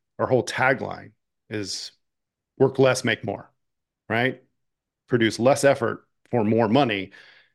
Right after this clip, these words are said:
and it's a complete no-brainer. But most businesses are just completely unaware. They're not self-aware with what's happening in their business. So it's be able to take a step back and look at your business holistically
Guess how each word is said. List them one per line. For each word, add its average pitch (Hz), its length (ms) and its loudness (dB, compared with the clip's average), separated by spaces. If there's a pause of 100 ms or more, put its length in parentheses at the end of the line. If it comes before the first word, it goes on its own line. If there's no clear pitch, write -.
(200)
and 123 140 -2
it's 120 100 -10
a 110 60 -6
complete 117 340 -2
no-brainer. 101 560 -6 (480)
But 123 180 2
most 139 400 4
businesses 135 480 -2
are 101 120 -10
just - 500 -2 (180)
completely 147 520 2
unaware. 110 440 -4
They're 123 120 2
not 131 180 0
self-aware 113 560 0
with 98 140 -12
what's 113 220 -6
happening 107 420 -4
in 101 100 -8
their 95 120 -10
business. 92 280 -8
So 139 160 4
it's 131 200 0 (1120)
be 165 220 6
able 160 180 0
to - 140 -8
take 143 240 -4
a 135 40 -8
step 120 320 -6
back 110 300 -2
and 110 160 -8
look 127 160 -4
at 135 60 -6
your 120 120 -8
business 117 320 -6
holistically 135 720 0